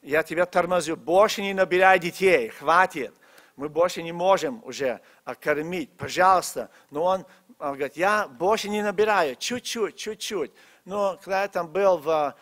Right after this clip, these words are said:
а, в июне или в мае, а, он уже набрал, у нас было, сказал, а, "Пастор Фред, у тебя уже сто сорок восемь детей". Я говорю, "Ой-ой-ой, что я буду с ними делать?"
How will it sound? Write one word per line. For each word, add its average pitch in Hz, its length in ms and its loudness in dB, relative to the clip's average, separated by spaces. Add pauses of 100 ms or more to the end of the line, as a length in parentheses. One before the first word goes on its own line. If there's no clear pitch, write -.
(180)
а, 135 140 -10
в 120 100 -12
июне 156 500 -6
или 143 240 -8
в 131 180 -6
мае, 160 560 0 (400)
а, 131 380 -4
он 160 180 -2
уже 165 200 -2
набрал, 160 540 2
у 127 40 -10
нас 151 200 -6
было, 147 500 -4 (220)
сказал, 143 580 -4
а, 127 460 -6 (220)
"Пастор 160 380 -2
Фред, 165 260 2
у 135 80 -6
тебя 156 380 0
уже 151 360 -2 (200)
сто 190 440 2
сорок 185 540 0
восемь 170 480 0
детей". 147 580 0 (640)
Я 147 140 -6
говорю, 147 180 -8
"Ой-ой-ой, 175 420 -4
что - 160 -10
я 254 100 -2
буду 220 180 -4
с - 100 -6
ними 196 160 -8
делать?" 175 440 -6